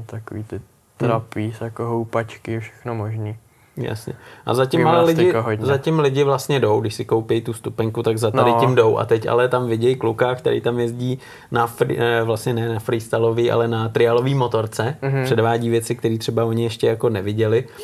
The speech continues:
Speaker 2: Jak třeba reagovali ty lidi? Eh, vnímal jsi tu atmosféru, že to bylo pro ně nějaký překvapení, nebo, nebo je to nebavilo, nebo jak,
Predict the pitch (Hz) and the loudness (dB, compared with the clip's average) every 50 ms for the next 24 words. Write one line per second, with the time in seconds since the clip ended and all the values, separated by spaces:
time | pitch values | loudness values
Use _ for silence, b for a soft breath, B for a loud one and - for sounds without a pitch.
0 | B B B - 104 - - - 131 120 131 143 139 135 123 156 214 269 294 294 | B B B -4 -4 -4 -2 -2 2 4 4 4 4 2 2 0 -2 -2 -2 -2
1 | 247 175 - 165 147 139 127 123 117 113 113 107 - - 135 127 123 123 127 131 | -2 0 2 4 4 4 4 4 4 4 4 2 2 -2 -4 -4 -4 -4 -4 -4
2 | 120 123 120 120 123 131 135 - - 139 127 127 - 131 120 123 - 127 120 120 | -2 -2 -2 0 0 -2 -2 0 0 0 0 2 0 -2 -4 0 0 2 2 4
3 | 123 120 127 120 - 120 120 117 120 117 135 120 117 117 117 120 117 - 131 - | 4 2 0 0 -2 0 2 2 2 4 2 0 0 0 -2 -4 -4 -6 -10 -8
4 | - 113 101 - 123 123 - - 135 131 131 131 131 127 123 117 113 113 110 113 | -6 -6 0 0 0 0 2 0 0 0 2 0 0 0 0 2 2 2 2 2
5 | 113 110 113 110 107 104 - 101 104 107 110 120 127 123 123 123 123 123 120 123 | 2 0 2 0 2 0 -2 -2 -2 -2 0 0 2 4 4 4 4 2 0 0
6 | 117 113 117 117 113 | 0 0 0 0 0